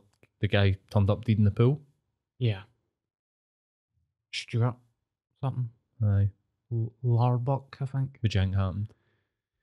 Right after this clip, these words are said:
Speaker 1: Too much popples?
Speaker 2: Are we not gonna get
Speaker 1: Cancelled?
Speaker 2: into trouble for that?
Speaker 1: How?
Speaker 2: For talking about this?
Speaker 1: How come?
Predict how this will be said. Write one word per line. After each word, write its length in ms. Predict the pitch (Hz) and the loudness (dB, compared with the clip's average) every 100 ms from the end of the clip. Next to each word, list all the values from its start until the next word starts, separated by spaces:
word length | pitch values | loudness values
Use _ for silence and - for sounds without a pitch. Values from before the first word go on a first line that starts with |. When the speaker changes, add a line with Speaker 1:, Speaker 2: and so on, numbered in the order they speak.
| _ _ _ _ _ _ | _ _ _ _ _ _
Speaker 1:
Too 80 | 107 | 2
much 340 | 107 - - | 2 -2 -12
popples? 460 | - 113 117 123 - _ _ _ - | 0 0 0 -4 -6 _ _ _ -2
Speaker 2:
Are 100 | 147 | 4
we 100 | 135 | 6
not 140 | 139 | 8
gonna 240 | 139 131 127 | 8 6 6
get 400 | 123 120 117 - _ _ _ _ _ _ _ - | 4 2 0 -6 _ _ _ _ _ _ _ -2
Speaker 1:
Cancelled? 400 | 104 120 185 160 | 2 2 0 0
Speaker 2:
into 240 | 131 123 | 2 2
trouble 280 | 120 135 156 | 2 2 0
for 140 | 160 170 | -2 0
that? 200 | 165 - - - - | 0 -2 -12 -20 0
Speaker 1:
How? 160 | 160 160 | 2 2
Speaker 2:
For 180 | - | -2
talking 280 | 139 135 135 | 0 0 0
about 140 | 160 - | -4 -4
this? 360 | 156 - - - _ _ _ - | -6 -8 -14 -18 _ _ _ 0
Speaker 1:
How 80 | |
come? 260 | 120 120 170 | 4 2 2